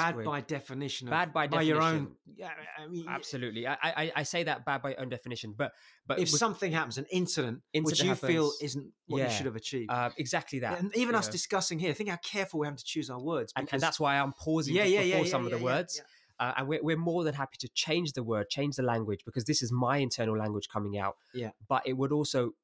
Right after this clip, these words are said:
Speaker 2: it, it's based on your situation, your scenario, and, and the result that you're trying to get. When that happens, the judgment will come, and the judgment will come in different areas, different
Speaker 1: Exactly.
Speaker 2: segments, as you've described, Ro. And one part is going to be, and I'm just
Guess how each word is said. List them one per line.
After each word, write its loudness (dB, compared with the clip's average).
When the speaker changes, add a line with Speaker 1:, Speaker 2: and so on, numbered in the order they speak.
Speaker 2:
it, -2
it's -4
based 0
on 2
your 2
situation, -2
your -4
scenario, 0
and, -4
and -6
the -4
result 0
that -2
you're 0
trying -4
to -12
get. -4
When 2
that 2
happens, -2
the 0
judgment 0
will -4
come, -4
and 0
the 2
judgment 2
will -4
come 0
in 0
different -2
areas, 2
different -2
Speaker 1:
Exactly. 0
Speaker 2:
segments, -2
as -2
you've -4
described, 0
Ro. 0
And 0
one 0
part -2
is -4
going 0
to -6
be, -2
and 2
I'm 2
just -2